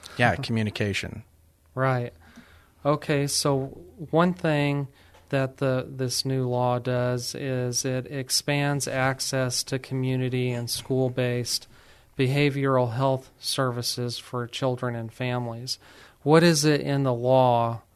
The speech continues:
Speaker 2: that's gonna expand access?
Speaker 1: Well,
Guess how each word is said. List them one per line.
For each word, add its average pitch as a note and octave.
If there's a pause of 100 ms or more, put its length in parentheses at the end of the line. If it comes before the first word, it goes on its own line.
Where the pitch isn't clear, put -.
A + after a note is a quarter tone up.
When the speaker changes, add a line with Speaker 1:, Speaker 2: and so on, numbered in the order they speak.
(340)
Speaker 2:
that's C3
gonna B2+
expand C3
access? A2+ (460)
Speaker 1:
Well, A#2+